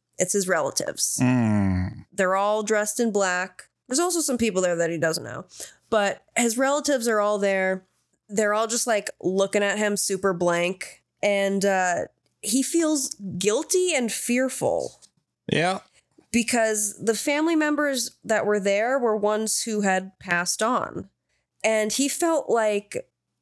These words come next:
Speaker 1: they all knew that he was only there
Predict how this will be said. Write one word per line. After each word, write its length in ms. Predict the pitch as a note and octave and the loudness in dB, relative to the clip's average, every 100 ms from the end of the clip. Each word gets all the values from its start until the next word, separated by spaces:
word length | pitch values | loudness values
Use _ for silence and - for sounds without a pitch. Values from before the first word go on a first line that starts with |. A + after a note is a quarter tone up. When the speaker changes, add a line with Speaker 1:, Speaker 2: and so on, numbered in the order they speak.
| - | -4
Speaker 1:
they 320 | G3 G#3+ A3+ | -2 0 2
all 260 | A3 G#3 | 2 0
knew 680 | G3 F3 E3+ F3 F#3+ A#3+ B3 - | 0 2 2 2 2 2 0 -2
that 300 | G3 F3 - | 0 0 -2
he 340 | - A3+ G#3 | -2 0 2
was 200 | G3+ G3+ | 2 2
only 320 | G3 G3 G3 | 0 2 0
there 640 | F#3 E3+ E3 F3 G#3+ C#4 | 2 0 2 0 0 -2